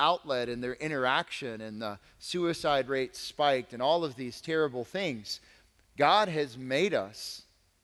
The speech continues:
to enjoy people. He hasn't made us to be an island. And as we enjoy those people,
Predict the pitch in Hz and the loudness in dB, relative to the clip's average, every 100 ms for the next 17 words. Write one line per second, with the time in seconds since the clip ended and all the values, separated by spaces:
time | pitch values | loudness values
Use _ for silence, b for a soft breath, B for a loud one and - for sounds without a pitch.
0 | _ - 135 127 117 107 135 175 120 107 | _ -4 -2 -2 -6 -2 2 4 4 0
1 | 104 117 _ _ _ 202 214 104 - _ | -6 -12 _ _ _ -8 -6 -10 -14 _
2 | _ _ _ _ - 143 160 160 143 151 | _ _ _ _ 2 4 4 0 -4 2
3 | 185 156 - 139 131 131 127 120 120 175 | 2 2 -2 -8 -4 -4 -4 -4 2 2
4 | 170 117 - b b - 143 143 127 147 | 2 -4 -12 b b -6 0 0 0 -4
5 | 143 135 113 156 240 214 147 123 - - | -4 -6 -2 4 6 6 4 2 -2 -10
6 | 117 127 160 | -8 -2 -2